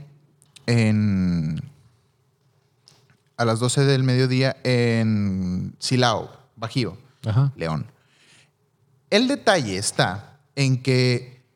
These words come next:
Speaker 1: o sea, agarro mi tiempo porque la carretera es un poquito más larga. Normalmente yo llego por Querétaro, pero la bronca es que ahorita por ser temporada baja no hay tanto frecuencia de vuelos, entonces los vuelos de Querétaro que había disponibles el fin de semana pasado eran a partir de las seis y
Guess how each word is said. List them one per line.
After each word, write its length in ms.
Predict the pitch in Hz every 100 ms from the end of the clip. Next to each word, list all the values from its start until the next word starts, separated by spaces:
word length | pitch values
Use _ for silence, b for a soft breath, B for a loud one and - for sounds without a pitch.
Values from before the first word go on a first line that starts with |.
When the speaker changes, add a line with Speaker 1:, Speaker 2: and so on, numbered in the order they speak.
| _ _ _ _ _ _
Speaker 1:
o 20 |
sea, 80 | 143
agarro 220 | 127 139
mi 100 | 139
tiempo 540 | 127 170 170 165 185 185
porque 200 | 113 117
la 120 | 107
carretera 260 | 113 107
es 80 | 131
un 60 | 143
poquito 180 | 139 147
más 100 | 143
larga. 200 | 143 151
Normalmente 520 | 147 143 165 170 170
yo 60 |
llego 240 | 170 165 165
por 100 | 165
Querétaro, 460 | 175 175 147 156
pero 140 | 147 135
la 100 | 120
bronca 340 | 127 135 143
es 120 | 139
que 100 | -
ahorita 300 | 135 127 123
por 120 | 127 113
ser 140 | 113
temporada 340 | 120 123 120 123
baja 260 | 117 135
no 320 | 127 127 120
hay 100 | 120
tanto 420 | 120 117 120 120 113
frecuencia 420 | 110 120 113 107
de 60 | 123
vuelos, 340 | 131 123 123
entonces 380 | 113 107 104 110
los 120 | 113
vuelos 220 | 104 107
de 80 | 113
Querétaro 600 | 117 104 107 113 110 - -
que 80 |
había 180 | 101 107
disponibles 460 | 113 120 110 110 110
el 80 | 104
fin 140 | 120
de 80 | 123
semana 240 | 143 139
pasado 340 | 143 151 143 135
eran 140 | 120
a 100 | 110
partir 260 | 95 98 107
de 80 |
las 140 | 107 101
seis 240 | 120 120
y 100 | 117